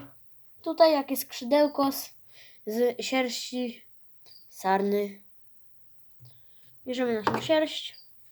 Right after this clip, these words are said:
i wycinamy troszeczkę. Wycinamy.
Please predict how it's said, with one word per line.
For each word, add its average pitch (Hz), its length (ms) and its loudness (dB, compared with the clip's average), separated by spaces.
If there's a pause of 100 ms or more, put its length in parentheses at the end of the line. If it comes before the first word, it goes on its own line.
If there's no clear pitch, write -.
(2000)
i 247 300 -4
wycinamy 240 600 -2
troszeczkę. 220 720 -6 (4000)
Wycinamy. 247 760 -6